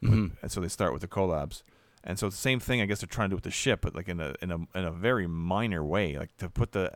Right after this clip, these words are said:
Speaker 1: M M and R tag on the tongue, and, but basically have it just be a white and blue airship. There's no other different materials, or I don't know if the material, I don't have them in hand, obviously, so, uh, I don't know if the materials are, like, a little bit more premium. I, I don't, they don't look like it from the pictures, but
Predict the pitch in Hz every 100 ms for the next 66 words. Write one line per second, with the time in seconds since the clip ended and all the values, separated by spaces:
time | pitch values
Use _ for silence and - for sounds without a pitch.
0 | - 98 95 92 90 90 87 - 113 117
1 | 87 78 - 117 87 87 - - - -
2 | - 90 95 92 87 107 110 101 95 98
3 | 95 80 107 101 92 78 90 85 92 90
4 | 85 85 - 82 92 104 101 90 87 104
5 | - - - 135 131 117 101 90 82 -
6 | - - 120 139 123 107 101 117 - 107
7 | 110 90 95 117 95 80 80 - 85 85
8 | 80 - - - - - - 82 80 101
9 | 104 95 87 - 110 98 92 87 90 90
10 | 95 90 82 80 - 95 143 170 185 -
11 | - 87 90 - - _ - 107 80 101
12 | 104 95 - 90 92 107 - 101 107 73